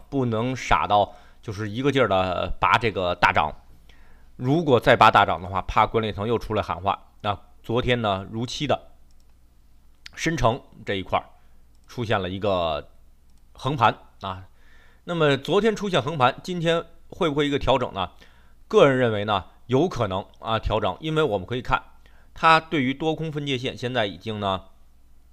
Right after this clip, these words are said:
离得比较远了啊，我觉得它会等上一天甚至一天半。那么昨天算半天儿，今天呢可能再等上一天，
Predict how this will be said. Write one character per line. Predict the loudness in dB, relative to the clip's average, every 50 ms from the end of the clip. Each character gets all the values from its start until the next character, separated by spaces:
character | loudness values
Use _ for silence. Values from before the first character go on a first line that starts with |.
| -20 -20 -20 -20 -20 -20 -20 -14 -8
离 | -4 -4 0
得 | 2 2 0
比 | 2 4
较 | 4 4 4
远 | 2 0
了 | -2 -4 -6 -8 -8 -12 _ -20 -8 -4
啊， | -4
我 | -2 -2 -2
觉 | -2 0 2
得 | 2 2
它 | 2 0 0
会 | -2 0 -2
等 | -2 0 -2 -4 -2 -2
上 | -2 -2 -2 -2
一 | -4 -8 -8
天 | -4 -2 -2 -2 -2 -4 -12 _ _ -20 -20 -20 -12
甚 | -8 -6 -6
至 | -4 -4
一 | -4
天 | -2 0 2
半。 | 2 2 2 0
那 | -4 -4
么 | -4
昨 | -4 -4 -2 -2
天 | -2 -2
算 | -2 0 0
半 | 0 2 2
天 | 2 2
儿， | 2 0 -4 -20 -20 -20 -20 -20 -20 -20 -20 -20 -16
今 | -12 -8 -4
天 | -2 0 0 0
呢 | 0 -2
可 | -2 -6 -8
能 | -8 -4 -2
再 | -2 -2
等 | -2 -2 -6 -10 -8 -8
上 | -6 -6 -6 -8 -10 -10
一 | -12 -6
天， | -2 0 -2 -2 -2